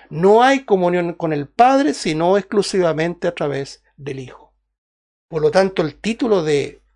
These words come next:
testigo fiel y verdadero está diciendo que el Cristo de la gloria, el eterno, ¿no es cierto? El Cristo preexistente,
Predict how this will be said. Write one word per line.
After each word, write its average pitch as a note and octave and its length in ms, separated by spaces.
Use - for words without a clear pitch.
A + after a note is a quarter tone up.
testigo C#3+ 500
fiel F#3+ 240
y F3+ 60
verdadero D#3+ 600
está D3 300
diciendo D#3 720
que - 340
el B2+ 340
Cristo E3+ 460
de C#3+ 80
la C3 140
gloria, E3+ 320
el D3+ 80
eterno, F#3+ 680
¿no - 80
es - 60
cierto? - 520
El D3 220
Cristo D#3 380
preexistente, F#3+ 1000